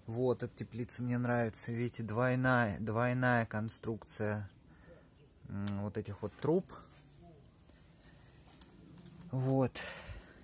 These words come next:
Видите, ещё осталась рассада. Это на открытый грунт ещё и на теплицу, на вторую. Вот. Палки пока ещё не ставил. Палки буду ставить, когда томаты все выпрямятся.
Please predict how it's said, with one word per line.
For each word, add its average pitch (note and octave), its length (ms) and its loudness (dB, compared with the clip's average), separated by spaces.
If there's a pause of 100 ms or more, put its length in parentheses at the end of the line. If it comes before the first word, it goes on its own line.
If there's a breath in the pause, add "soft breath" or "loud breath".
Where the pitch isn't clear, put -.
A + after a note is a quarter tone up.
(280 loud breath)
Видите, A#2 400 -4
ещё G#2 320 -4
осталась G2+ 520 -4
рассада. A#2 580 0
Это G2+ 200 -4
на G2+ 140 -4
открытый G2 480 -6
грунт B2 360 -4
ещё A2+ 360 -6 (100)
и - 80 -8
на G2 140 -4
теплицу, - 680 -6 (120)
на G#2 100 -6
вторую. F#2+ 580 -4 (1400 loud breath)
Вот. G#2 440 -2
Палки A#2 380 0
пока A2 280 -2
ещё A2 220 -4
не A#2 120 2
ставил. D#3 440 4
Палки C3+ 360 2
буду A2 260 -4
ставить, C3 640 2 (1040 loud breath)
когда A2 560 6
томаты A#2 400 4
все B2 220 0
выпрямятся. G#2 800 0